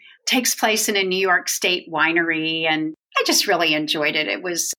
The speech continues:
light and breezy and a great vacation read. Like you, I'm a big fan of historical fiction. And I finished one book that I was able to get an advanced copy of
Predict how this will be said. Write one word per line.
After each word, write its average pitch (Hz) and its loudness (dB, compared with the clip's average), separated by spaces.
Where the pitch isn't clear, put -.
light 196 0
and 160 -4
breezy 185 2
and 151 -4
a 202 2
great 185 0
vacation 160 -4
read. - -8
Like 269 0
you, 170 2
I'm 180 2
a 170 -2
big 196 2
fan 175 2
of 165 0
historical 165 -4
fiction. - -4
And 180 2
I 220 2
finished 226 0
one 240 2
book 170 2
that 185 2
I 175 4
was 180 -2
able 185 0
to 214 -6
get 175 0
an 170 2
advanced 165 0
copy 277 2
of 143 0